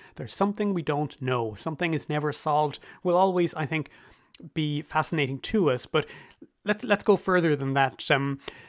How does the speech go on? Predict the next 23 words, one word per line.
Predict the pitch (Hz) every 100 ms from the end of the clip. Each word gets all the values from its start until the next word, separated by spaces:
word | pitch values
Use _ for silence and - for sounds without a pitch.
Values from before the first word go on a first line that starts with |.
| -
the | -
fact | - 196 185 -
that | 175
they | 180 170
are | 160
these, | 151 147 139 151
like, | 139 -
young, | 156 151 151 143
pretty, | - - 160 139 151 147 143 - -
upper-class | 147 - 147 - 151 139 139
schoolgirls, | - - 151 143 131 120 117 113
I | 151
mean, | 131 135
they're, | 127 139
that's, | 135 143 135 - - -
that's | 143 151 -
huge. | - 147 135 131
And | 135
that | 165
makes | 196 196 -
me | 175
think | 165 156
of | 143 131